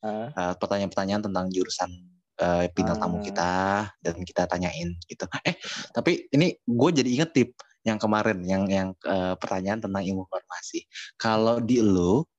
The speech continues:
Speaker 2: ada nggak sih, eh, kebutuhan, kebutuhan, eh, misalnya kayak laptop lo harus laptop yang gimana gitu, ada, ada nggak? Kemarin soalnya ada yang nanya,
Speaker 1: Hmm.
Speaker 2: "Eh, guys, minta,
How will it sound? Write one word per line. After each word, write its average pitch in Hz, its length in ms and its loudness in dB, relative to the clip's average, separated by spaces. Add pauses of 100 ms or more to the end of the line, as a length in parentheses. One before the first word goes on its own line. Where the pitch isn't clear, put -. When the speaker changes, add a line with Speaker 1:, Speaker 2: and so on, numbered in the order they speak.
(220)
Speaker 2:
ada 113 220 -2
nggak 123 220 4
sih, 135 240 2
eh, 98 600 2
kebutuhan, 104 880 -2 (500)
kebutuhan, 101 760 2 (340)
eh, 92 500 0
misalnya 98 360 -4
kayak 95 220 -2
laptop 98 380 -4
lo 117 180 2 (340)
harus 95 340 -2
laptop - 360 -6
yang 95 220 2 (720)
gimana 98 720 2
gitu, 98 200 0
ada, 127 220 0
ada 123 200 -10
nggak? 113 160 -14 (1300)
Kemarin 120 260 2
soalnya 165 200 4
ada 185 100 6
yang 170 100 4
nanya, 180 220 0 (340)
Speaker 1:
Hmm. 123 80 0
Speaker 2:
"Eh, 131 400 6
guys, 208 340 2
minta, 135 300 0